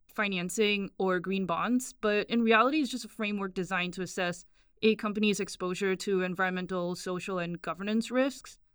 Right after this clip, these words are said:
One of the things that a lot of the anti-E S G people have said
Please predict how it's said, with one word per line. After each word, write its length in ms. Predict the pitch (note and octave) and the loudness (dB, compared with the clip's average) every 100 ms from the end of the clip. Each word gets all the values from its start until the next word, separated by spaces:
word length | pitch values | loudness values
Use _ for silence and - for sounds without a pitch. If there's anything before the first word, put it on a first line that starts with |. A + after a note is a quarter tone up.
| _ _ | _ _
One 160 | G3 C#4+ | -2 0
of 100 | E4+ | 0
the 60 | |
things 260 | D4+ C#4+ C#4 | 0 2 4
that 100 | C#4 | 2
a 40 | |
lot 200 | A#3+ G#3+ | 4 4
of 140 | G#3+ G3+ | 2 2
the 180 | G3+ F#3+ | -2 -2
anti-E 400 | F#3+ F3+ F3 F3+ | -2 -4 -2 -4
S 100 | E3+ | -4
G 160 | F3+ | -8
people 280 | E3+ E3+ F3 | -8 -8 -6
have 100 | E3 | -6
said 420 | - A#3 F#3 E3 | -2 0 0 -2